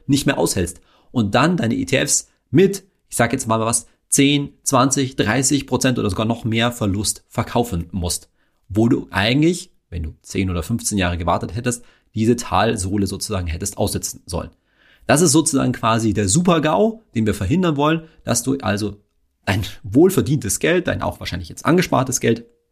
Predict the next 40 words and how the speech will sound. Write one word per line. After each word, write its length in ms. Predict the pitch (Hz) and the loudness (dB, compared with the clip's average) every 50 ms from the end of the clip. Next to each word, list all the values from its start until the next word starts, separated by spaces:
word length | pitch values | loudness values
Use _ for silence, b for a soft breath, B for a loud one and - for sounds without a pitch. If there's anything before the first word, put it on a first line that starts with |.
| _ _ _ _ - - - | _ _ _ _ -20 -8 -2
anlegst, 480 | - - 196 196 190 196 196 196 - - | 0 2 4 4 2 2 0 -2 -2 0
investierst 600 | - 131 120 113 - - - 151 151 139 139 - b b b b b b | 2 4 4 4 2 0 0 2 2 2 0 -6 b b b b b b
und 180 | b 127 110 107 | b -2 0 2
damit 240 | 101 104 107 104 - | 2 0 0 -4 -4
letztendlich 480 | 92 90 - - - 92 95 90 - | -6 -6 -6 -6 -6 -4 -6 -6 -6
nur 220 | 98 98 107 101 - | -6 -6 -6 -6 -6
Verluste 320 | - 104 139 143 - 147 | 0 2 2 2 2 0
machst 320 | 143 147 151 - - - _ _ _ _ _ _ _ | -2 -2 -4 -6 -8 -14 _ _ _ _ _ _ _
und 160 | - 113 104 117 | -4 -2 2 2
dann 100 | 123 123 | 4 4
wahrscheinlich 300 | 117 - 113 113 113 - | 4 4 2 0 0 2
Folgendes 340 | - 131 151 143 143 131 | 4 4 4 4 2 0
passiert, 360 | - - 123 - 139 139 139 b b b b b b | -2 0 2 2 2 2 0 b b b b b b
dass 140 | - - - | -4 0 2
du 80 | 110 | 2
nämlich 180 | 104 101 101 - | 4 4 2 2
vergrault 460 | - 90 - - 123 101 98 82 - | 0 -2 0 2 0 0 0 0 -4
bist, 320 | - 78 - - - - | -6 -8 -8 -8 -10 -8
dass 80 | 107 - | -8 -6
du 60 | - | -2
verbrannt 380 | - 120 - 110 107 131 143 - | 0 0 2 2 2 2 2 0
bist, 160 | 139 135 - | 0 0 0
dass 80 | 110 98 | 0 0
du 40 | |
sagst, 240 | 95 107 104 - - | 2 0 0 -2 -4
ah, 160 | 107 101 101 | -4 -2 0
das 180 | 101 104 95 - | 0 -2 -2 -2
mit 80 | 101 92 | -4 -2
den 80 | 95 | -2
ganzen 320 | 104 101 - 101 92 - - | -4 -4 -4 -6 -8 -6 -6
Aktien 300 | - - - 127 120 107 | -6 -2 0 2 2 2
und 120 | 101 - | 2 -2
E 60 | - | -4
T 180 | - - 104 98 | -4 -2 -2 -2
Fs, 200 | - - - _ _ _ _ _ _ _ _ _ _ - - | -2 -4 -6 _ _ _ _ _ _ _ _ _ _ -10 -2
was 140 | - 117 101 - | -2 0 2 2
Finanztipp 340 | 117 104 107 - - 101 | 2 2 2 2 0 0
da 100 | - 92 | 0 -2
empfohlen 360 | - 87 - - 107 101 90 87 | -2 -2 -2 -2 0 0 0 0
hat, 160 | 98 - | -2 -4